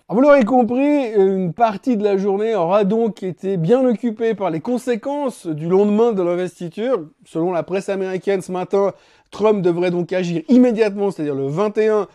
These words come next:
sur les tarifs, l'immigration, l'énergie et les cryptos. Bon, après, ils font pas non plus peindre le diable sur la muraille, puis pas penser que c'est exceptionnel, parce que, euh, quand Biden a pris le pouvoir, euh, il y a quatre ans en arrière, quand il est arrivé à la Maison-Blanche, il a pris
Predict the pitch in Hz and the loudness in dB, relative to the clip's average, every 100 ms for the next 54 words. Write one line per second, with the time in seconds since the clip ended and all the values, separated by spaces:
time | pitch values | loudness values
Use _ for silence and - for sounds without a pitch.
0 | _ - 185 165 135 185 208 214 208 254 | _ -14 -6 -4 0 -2 2 0 0 -2
1 | - 180 240 226 220 202 - 240 226 233 | -4 -2 0 0 -2 -2 -6 -6 0 2
2 | 240 226 220 220 220 - 240 202 208 175 | 2 -2 -4 -8 -8 -4 -4 -4 -6 -4
3 | 196 233 254 _ _ _ _ 135 139 143 | 0 0 -2 _ _ _ _ -16 -12 -6
4 | 196 208 160 170 165 190 196 165 196 151 | -2 0 0 -4 -4 -2 -2 -2 -4 0
5 | 220 226 190 180 190 180 180 170 165 151 | 2 2 0 -2 -4 -4 -6 -6 -6 -4
6 | 180 202 147 135 151 160 156 175 160 151 | -2 -4 -8 -8 -8 -8 -8 -10 -8 -10
7 | 135 180 160 170 165 226 196 175 170 156 | -8 -8 -8 -6 -4 -4 -4 -6 -2 -4
8 | - _ _ 139 131 170 165 190 190 202 | -4 _ _ -12 -6 -2 0 2 4 2
9 | 180 156 208 165 196 185 190 190 165 - | 0 -4 -4 -4 -2 0 2 4 2 -4
10 | _ 143 151 175 170 160 - 170 165 160 | _ -4 -2 -2 -4 -8 -6 -4 -2 -2
11 | 165 190 180 151 151 135 202 220 196 185 | 0 0 -2 -4 -6 0 2 2 0 0
12 | 175 160 160 160 214 208 160 151 | -2 -4 -4 -4 -4 -4 -6 -6